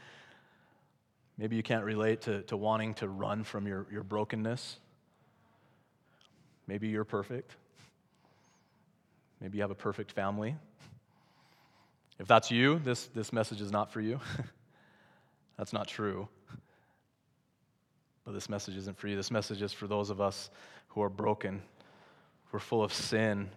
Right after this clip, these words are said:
in our life. See, God knew that if this promise was up to us keeping our end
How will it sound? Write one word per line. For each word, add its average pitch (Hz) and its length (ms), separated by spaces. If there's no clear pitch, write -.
in 107 140
our 101 120
life. 104 260
See, 117 220
God 135 260
knew 143 460
that 117 120
if 107 80
this 135 180
promise 131 520
was 120 260
up 131 240
to - 200
us 117 380
keeping 117 380
our 113 280
end 113 300